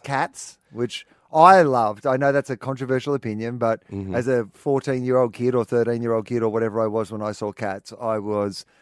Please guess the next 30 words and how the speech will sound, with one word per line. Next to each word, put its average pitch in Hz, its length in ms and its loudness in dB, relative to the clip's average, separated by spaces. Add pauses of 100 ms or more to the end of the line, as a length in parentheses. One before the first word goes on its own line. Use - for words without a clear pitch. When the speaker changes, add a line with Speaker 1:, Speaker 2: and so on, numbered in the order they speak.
(100)
Speaker 1:
I'd 131 160 -4
never 127 180 -2
been 123 240 -4
to 120 60 -2
a 113 60 -4
proper 110 280 -2
theatre 110 300 -6
before. 107 460 -4 (300)
They 110 120 -2
were 104 100 -6
singing, 127 360 -6
dancing 117 400 -4
Cats. - 480 -6 (200)
The - 100 -8
songs 117 360 -6
all 113 160 -2
seemed 110 400 -8 (240)
fun. 107 460 -4
It 120 120 -12
seemed 120 280 -6
like 110 180 -4
a 107 60 -6
whole 101 480 -4 (160)
big 104 240 -8
deal 95 240 -6
to 101 100 -10
me. 95 100 -4
Speaker 2:
Were 127 180 2
you 120 380 -2
touched - 560 -6